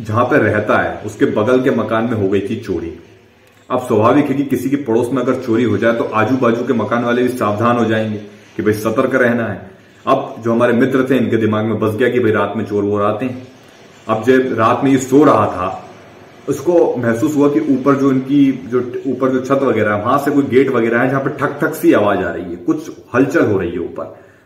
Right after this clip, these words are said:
और ये बुरी तरीके से घबरा गया। ये शायद ऊपर वगैरह सोता होगा, दूसरी मंजिल वगैरह पे, वहां पे सोता है ये।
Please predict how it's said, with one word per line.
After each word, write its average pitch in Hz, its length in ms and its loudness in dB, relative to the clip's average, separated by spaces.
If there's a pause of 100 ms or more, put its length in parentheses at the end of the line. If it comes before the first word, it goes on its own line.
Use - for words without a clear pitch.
(180)
और 131 60 0
ये 175 100 6
बुरी 131 480 4
तरीके 117 360 2
से 120 140 0
घबरा 92 360 -6
गया। 87 180 -10 (400)
ये 113 80 0
शायद 123 340 0 (360)
ऊपर 120 220 2
वगैरह 127 280 4
सोता 120 320 0
होगा, 113 440 0
दूसरी 110 440 -2
मंजिल 107 300 0
वगैरह 95 260 -2
पे, 92 160 -4
वहां 98 160 -6
पे 98 100 -6
सोता 107 340 -4
है 85 180 -4
ये। - 100 -8